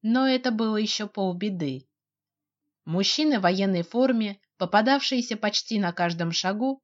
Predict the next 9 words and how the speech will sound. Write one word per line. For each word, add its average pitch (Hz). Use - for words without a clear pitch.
в 165
этом 175
бесконечном 180
лабиринте 170
из 151
коридоров, 160
переходов 170
и 185
лестниц, 220